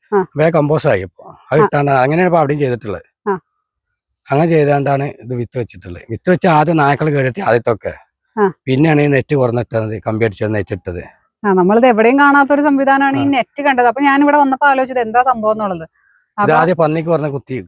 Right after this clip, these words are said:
Speaker 2: കുറ്റിയായിരുന്നു. അതുകൊണ്ട് തന്നെ ഇപ്പൊ ഇത്, അതുകൊണ്ട് അത് വിജയിച്ചിട്ട് ഇവ. അല്ലെങ്കിൽ പന്നിക്ക് മയിലൊക്കെ കേടെടുത്തിരുന്നു, തവള വെട്ടിയിരുന്നു, വെള്ളം അടി വെള്ളം ഉള്ളതുകൊണ്ട്
Speaker 1: ആ, ആ.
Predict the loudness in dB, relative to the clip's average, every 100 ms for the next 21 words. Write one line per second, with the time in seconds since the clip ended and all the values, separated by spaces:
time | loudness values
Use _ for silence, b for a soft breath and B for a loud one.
0 | -12 -6 -4 -2 -2 -4 -2 0 0 0
1 | -6 -4 0 0 2 0 0 -2 -2 -2
2 | -4 -14 -8 -8 -6 -6 -8 -2 -2 -2
3 | -2 0 0 0 -8 -4 0 0 -2 -6
4 | -6 0 2 2 -2 -6 -4 -2 0 0
5 | -2 -2 -2 -2 -4 -6 -14 _ -4 -4
6 | -2 -4